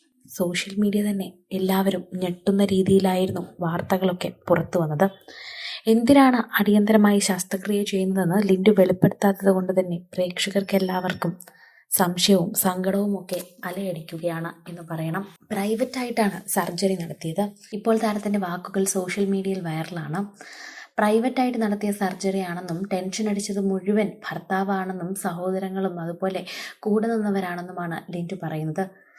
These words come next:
ചേച്ചി എന്ത് ഹാപ്പി ആയിട്ടാണ് സർജറിക്ക് പോകുന്നത്? എൻ്റെ സ്റ്റോറി കണ്ടവരെല്ലാം ചോദിച്ചത് ഇങ്ങനെയാണെന്ന് ലിൻഡു പറയുന്നു. വെറുതെ എന്തിനാണ് ടെൻഷൻ അടിക്കുന്നത്? നമ്മൾ പ്രാർത്ഥിച്ചിറങ്ങിയാൽ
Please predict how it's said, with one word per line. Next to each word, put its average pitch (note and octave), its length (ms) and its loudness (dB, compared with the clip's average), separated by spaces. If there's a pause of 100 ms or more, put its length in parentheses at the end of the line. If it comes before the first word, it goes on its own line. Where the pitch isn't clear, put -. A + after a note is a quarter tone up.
(200)
ചേച്ചി A3+ 320 2
എന്ത് B3 180 -4
ഹാപ്പി G3+ 400 -2
ആയിട്ടാണ് G#3 320 -2 (100)
സർജറിക്ക് F#3+ 600 -4
പോകുന്നത്? E3 380 -4 (560)
എൻ്റെ F#3 200 -2
സ്റ്റോറി G#3 380 0
കണ്ടവരെല്ലാം G3 640 2 (100)
ചോദിച്ചത് F#3+ 420 -2
ഇങ്ങനെയാണെന്ന് F#3 600 -4
ലിൻഡു E3 280 -4
പറയുന്നു. D#3 340 -4 (560)
വെറുതെ G#3+ 340 2
എന്തിനാണ് A3+ 420 -2
ടെൻഷൻ F3+ 400 -4
അടിക്കുന്നത്? D#3+ 400 -8 (340)
നമ്മൾ F3 220 -4 (100)
പ്രാർത്ഥിച്ചിറങ്ങിയാൽ F#3+ 920 -4